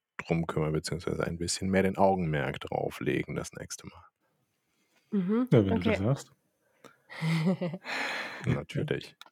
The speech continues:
Speaker 3: Dann machen wir das, ja.
Speaker 2: Schauen wir mal, ob wir das, äh, was zu finden. Ähm, okay, dann können wir uns vielleicht auf, auf das, so ein, so ein Statement oder so eine zentrale Fragestellung einigen, wie,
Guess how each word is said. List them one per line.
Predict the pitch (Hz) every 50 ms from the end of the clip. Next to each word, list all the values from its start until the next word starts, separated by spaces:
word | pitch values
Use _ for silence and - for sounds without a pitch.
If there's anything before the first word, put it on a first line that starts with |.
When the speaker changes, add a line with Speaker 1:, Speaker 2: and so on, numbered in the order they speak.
| - - -
Speaker 3:
Dann | - 143 143
machen | 147 156 131 123 110
wir | 101 101
das, | 98 98 101 - -
ja. | 165 160 131 110 120 127 - _ _ _ _ _ - - - - - -
Speaker 2:
Schauen | - 320 370
wir | 269 185
mal, | 175 180 175 175
ob | 180 -
wir | 190 180
das, | 190 190 180 -
äh, | 202 196 202 202
was | 208 202 - - - -
zu | - -
finden. | 202 214 - 233 226 220 220 226 202 196 190 - _ _ _ _ _ _ _ _ _ - - - - - - - - _ _ -
Ähm, | 220 208 202 202 196 196 196 196 196 196 190 185 180 - _ _ _ _ _ _ _ _ _
okay, | - 220 214 247 254
dann | 226 220 202
können | 208 233 247 254
wir | 254
uns | 226 226 226 -
vielleicht | - 220 208 208 214 220 220 208 - - - _ _ _ _ _ _
auf, | 208 214 208 196 - - - - - _ _
auf | - 202 196 202
das, | - 202 185 - - - - - - _ _
so | 196 - 208
ein, | 196 196 190 185 _
so | - 202
ein | 196 190
Statement | 185 - - 208 208 208 208 202 202 202 196 - -
oder | 196 190 190 185
so | 190
eine | 185 190 190 196 202 196 - _ _
zentrale | - 220 208 180 190 196 208 214
Fragestellung | 208 208 - 208 208 208 202 - - 202 190 190 190 190
einigen, | 185 190 190 196 190 190 190 185 180
wie, | 190 190 190 190 180